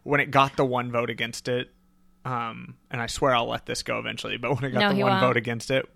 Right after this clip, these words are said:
Speaker 1: from Batman Forever, I think that was somebody saying, like, "This is the Batman I grew up with." At this point, like, we're in the kind of same genre,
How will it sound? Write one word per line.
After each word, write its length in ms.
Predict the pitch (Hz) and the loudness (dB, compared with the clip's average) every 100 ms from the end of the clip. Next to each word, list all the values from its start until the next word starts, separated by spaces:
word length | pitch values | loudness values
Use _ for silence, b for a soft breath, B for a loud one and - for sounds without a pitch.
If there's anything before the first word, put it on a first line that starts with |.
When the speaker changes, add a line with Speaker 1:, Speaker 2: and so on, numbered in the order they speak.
| 139 131 | -12 -8
Speaker 1:
from 160 | 123 | -4
Batman 400 | 113 107 113 113 | -2 -2 -2 -8
Forever, 480 | 123 117 123 127 139 B B B | -8 -8 -6 -6 -8 B B B
I 80 | 135 | -6
think 160 | 147 139 | -4 -4
that 100 | 123 | -4
was 100 | 131 | -4
somebody 380 | 123 120 117 | -6 -6 -8
saying, 220 | 117 127 123 | -6 -8 -8
like, 240 | 123 - | -10 -6
"This 180 | 135 143 | -6 -6
is 80 | 127 | -6
the 100 | 120 | -4
Batman 360 | 120 123 120 | -4 -6 -8
I 80 | 113 | -8
grew 200 | 123 123 | -8 -6
up 200 | 110 - | -8 -8
with." 320 | - - - - _ _ _ _ _ _ | -10 -12 -18 -20 _ _ _ _ _ _
At 100 | 127 | -6
this 180 | - 143 | -2 -4
point, 280 | - 139 - | -4 -8 -6
like, 200 | 123 - | -8 -6
we're 120 | 127 | -6
in 140 | 120 120 | -6 -10
the 100 | 113 | -10
kind 240 | 135 123 | -8 -8
of 80 | - | -8
same 400 | - 117 117 117 B B B - | -8 -8 -8 -14 B B B -2
genre, 580 | 127 160 143 143 135 | 4 6 4 0 -4